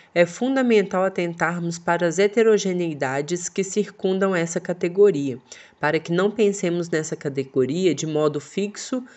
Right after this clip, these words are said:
e estável. Uma característica interessante de muitas feministas negras é que elas não se restringem a se pensar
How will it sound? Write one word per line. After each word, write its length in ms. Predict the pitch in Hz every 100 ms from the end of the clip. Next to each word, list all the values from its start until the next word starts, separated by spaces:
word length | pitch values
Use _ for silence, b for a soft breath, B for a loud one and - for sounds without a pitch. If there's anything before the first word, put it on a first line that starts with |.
| B -
e 160 | 196
estável. 640 | 208 - 151 120 113 120 110 _ _ b b b 196
Uma 160 | 226
característica 800 | 233 226 226 - 226 247 254 -
interessante 840 | 254 254 226 220 220 180 156 147 143
de 100 | 151
muitas 400 | 170 226 233 -
feministas 760 | 208 185 170 165 165 151 139
negras 580 | 160 170 170 143 139 - B B B
é 100 | 160
que 160 | 165 190
elas 320 | 185 190 180
não 220 | 202 254
se 160 | 254 226
restringem 840 | 220 208 - - 180 190 185 190
a 80 | 185
se 160 | 185
pensar 640 | 180 175 165 - 143 151